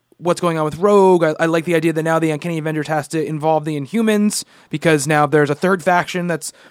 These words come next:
growing in power and, and stuff like that. So that I, I, I very much enjoyed. Um, I, but I don't think it's gonna be a book I pick up e-, every, every month, but I gave it a shot. We'll see how, how it goes. Um, and The Twilight Children, which is Gil-,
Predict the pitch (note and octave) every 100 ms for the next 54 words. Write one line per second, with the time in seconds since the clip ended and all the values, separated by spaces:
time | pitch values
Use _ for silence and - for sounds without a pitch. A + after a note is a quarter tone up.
0 | - F3+ F3 F3 E3+ E3+ E3+ F3+ F3+ -
1 | F3 - E3 F#3 F3+ E3+ F3 - D#3+ D3
2 | E3+ E3+ - D#3+ - D3+ D3 D#3 D3 D3
3 | D3 C#3+ - D3 C#3 C#3+ C#3 C3 - -
4 | - - C#3+ C3+ C3 - E3 - - F3+
5 | D#3+ F#3 F3+ D#3 E3+ D#3 - D#3+ D3+ D3+
6 | C#3+ C#3 C#3 C#3+ C3 _ _ - D#3 -
7 | - C3 C#3 - D3 D3 C#3 C3 C3 -
8 | D3 D3 E3 D3+ D#3+ D3+ - - - _
9 | E3 E3 D#3 D3+ D3 D3 C#3 D3 C#3 C3+
10 | - - - _ - D3 C#3 C3+ C3 C3
11 | - _ _ _ _ _ _ _ _ _
12 | - F#3+ F#3 F#3 G#3 G#3 F#3+ D#3 D3+ C#3+
13 | C#3 C#3+ D3 C3 E3+ D#3+